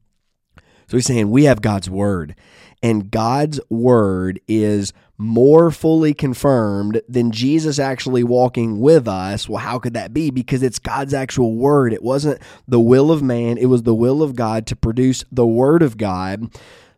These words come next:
But let's ask the question, w-, how is the word of God more fully confirmed for us? How is it to our advantage than actually having Jesus there?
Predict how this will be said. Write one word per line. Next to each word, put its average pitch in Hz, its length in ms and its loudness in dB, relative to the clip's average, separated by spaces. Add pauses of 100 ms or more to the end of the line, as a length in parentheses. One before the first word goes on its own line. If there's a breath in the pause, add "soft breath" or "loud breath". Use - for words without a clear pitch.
(120)
But 135 100 -10
let's 147 140 -4
ask 151 180 -8
the 147 80 -6
question, 165 440 -4 (180)
w-, 127 320 -10
how 170 340 -4
is 180 140 -2
the 143 100 6
word 131 400 0
of 135 160 -4
God 107 400 -4
more 143 320 2
fully 147 360 -2
confirmed 127 880 -6 (160 soft breath)
for - 340 -8
us? 120 640 -4 (140)
How 143 200 -4
is 165 80 0
it 139 120 -10
to 151 120 -4
our 135 140 -2
advantage 127 640 -2
than 131 140 -2
actually 127 340 -4
having 127 300 -4
Jesus 117 400 -4
there? 123 440 -4